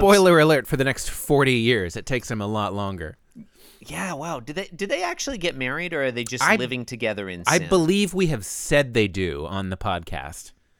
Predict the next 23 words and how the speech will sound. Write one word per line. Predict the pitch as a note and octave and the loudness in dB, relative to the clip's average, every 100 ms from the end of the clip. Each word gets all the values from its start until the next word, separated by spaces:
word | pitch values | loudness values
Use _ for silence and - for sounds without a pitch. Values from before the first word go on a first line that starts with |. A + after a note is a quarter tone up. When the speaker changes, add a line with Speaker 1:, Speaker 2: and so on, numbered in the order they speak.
| - - - | -20 -18 -6
Speaker 2:
Well, | A2 C#3+ | 0 0
if | B2 D3 | -2 -4
we | F3+ | -4
said | - G3+ A3+ | 2 2 2
it, | F#2+ F#2+ | -2 -8
it | G#2 | -8
must | A2+ C#3+ - | -4 -4 -4
be | C#3+ | -8
true. | - F3+ | -2 -2
We're, | A#2 G#3+ E3 - | 2 0 0 -10
we're, | B2 G3 G#3+ _ _ _ _ | -2 0 0 _ _ _ _
we're | D#3+ B2+ G3 A#3 G#3 - C3+ A2+ _ _ _ _ _ _ - | -20 -10 -4 -2 -2 -6 -18 -20 _ _ _ _ _ _ -6
Garfield | C3+ D3 - F3 E3+ D#3+ C3+ _ _ _ _ | -4 -2 -4 -4 -4 -4 -10 _ _ _ _
Carragexpert, | - D3+ D#3+ C#3+ _ _ D3 D#3 - - - _ _ _ _ - | -10 -8 -6 -8 _ _ -8 -8 -10 -14 -16 _ _ _ _ -10
Carragarf-, | - F3 F3+ C#3 _ - D3+ D#3+ F3 - - | -4 -2 -2 -6 _ -8 0 0 0 -10 -18
Speaker 1:
Ca- | - - _ _ - | -20 -20 _ _ -8
Speaker 2:
Carrag-, | E3+ F#3 D3+ _ _ _ _ - | -2 -2 -2 _ _ _ _ -10
Speaker 1:
Car- | F3 | -4
Speaker 2:
God | - C4 D4 E3+ - | 6 8 8 4 -8
damn | A#3 C#4 E4 D4+ | 2 4 4 4
it! | F3+ - - - | 0 -2 -14 -6
Just | - G#4 - | -4 -4 -10
Speaker 1:
<laughs> | - | -14